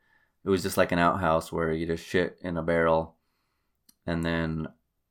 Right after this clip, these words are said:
um, we would have duty where we'd have to, uh, burn the shit.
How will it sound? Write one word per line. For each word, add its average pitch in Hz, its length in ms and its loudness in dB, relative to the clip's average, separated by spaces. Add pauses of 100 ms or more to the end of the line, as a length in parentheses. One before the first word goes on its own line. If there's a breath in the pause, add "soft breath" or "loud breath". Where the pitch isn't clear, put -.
(400)
um, 82 500 -6
we 87 160 -4
would 85 120 0
have 85 360 -2
duty 90 360 2
where 85 200 2
we'd 85 140 -2
have 85 220 -2
to, 82 220 -4
uh, 80 220 -6 (640)
burn 87 340 2
the 80 80 -2
shit. - 440 -4